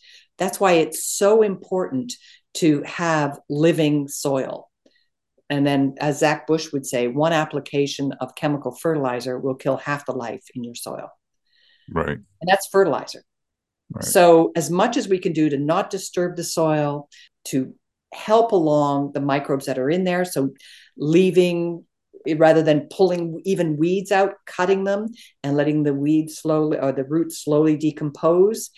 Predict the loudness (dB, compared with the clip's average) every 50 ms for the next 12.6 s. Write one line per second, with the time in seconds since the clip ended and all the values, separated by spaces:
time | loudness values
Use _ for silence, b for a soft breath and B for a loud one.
0 | B B B B _ -2 0 0 0 -2 -4 -2 0 2 2 0 -2 -4 -8 -8
1 | -8 -6 -8 -8 -8 -8 -8 -8 -8 -10 -14 -16 -18 -10 -6 -4 -2 -2 -4 -4
2 | -6 -6 -4 -4 -4 -2 0 -2 -2 -2 -2 -4 -6 -6 -6 -8 -8 -8 -8 -8
3 | -10 -8 -8 -8 -8 -10 -14 _ _ -2 0 0 2 2 2 2 4 4 4 4
4 | 2 2 2 2 4 4 2 2 2 2 4 6 8 8 8 6 4 0 -2 -2
5 | 0 0 2 0 -2 -4 -6 -6 -6 -8 -10 -12 -16 _ _ _ _ _ _ _
6 | -10 -8 -8 -8 -8 -10 -12 _ _ b b b b b -4 -2 0 0 2 2
7 | 2 2 0 0 0 0 -2 -2 -2 -2 -2 -2 -2 -2 -4 -6 -4 -4 -2 -4
8 | -4 -4 -4 -4 -4 -4 -4 -4 -4 -2 -2 -2 -4 -6 -6 -8 -6 -6 -4 -4
9 | -6 -6 -8 -12 -16 _ _ _ -10 -10 -10 -8 -8 -8 -6 -6 -6 -8 -8 -8
10 | -8 -8 -6 -6 -8 -8 -12 -14 -12 -8 -8 -6 -6 -6 -6 -8 -8 -8 -8 -8
11 | -8 -6 -8 -8 -8 -10 -8 -8 -8 -10 -10 -10 -10 -10 -10 -10 -14 -20 _ _
12 | _ _ _ _ _ _ 0 0 0 0 -4